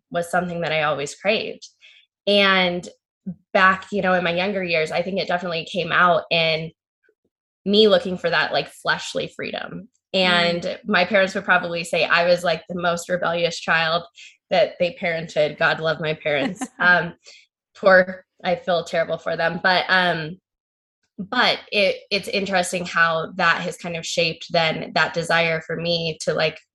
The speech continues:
Speaker 1: truly live. To me now, freedom means a lot different thing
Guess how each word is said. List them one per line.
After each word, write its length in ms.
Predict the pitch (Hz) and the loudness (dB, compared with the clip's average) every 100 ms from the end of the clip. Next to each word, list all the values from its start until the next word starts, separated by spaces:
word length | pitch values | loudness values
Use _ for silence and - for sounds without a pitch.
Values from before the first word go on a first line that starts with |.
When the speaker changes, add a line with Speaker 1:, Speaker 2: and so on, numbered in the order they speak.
| _ - | _ -12
Speaker 1:
truly 500 | - 190 185 175 160 | -6 -2 -2 -2 -2
live. 500 | 160 180 170 170 - _ - | 4 8 8 4 -6 _ -8
To 100 | 185 | 0
me 180 | 196 185 | 2 4
now, 260 | 180 160 | 6 4
freedom 400 | 160 175 170 170 | 2 0 0 0
means 220 | 160 160 - | -4 -8 -4
a 60 | 165 | -2
lot 480 | 165 165 165 156 - | 0 4 6 6 4
different 400 | 160 170 156 - | 0 0 -4 2
thing 340 | 175 165 165 | 4 4 0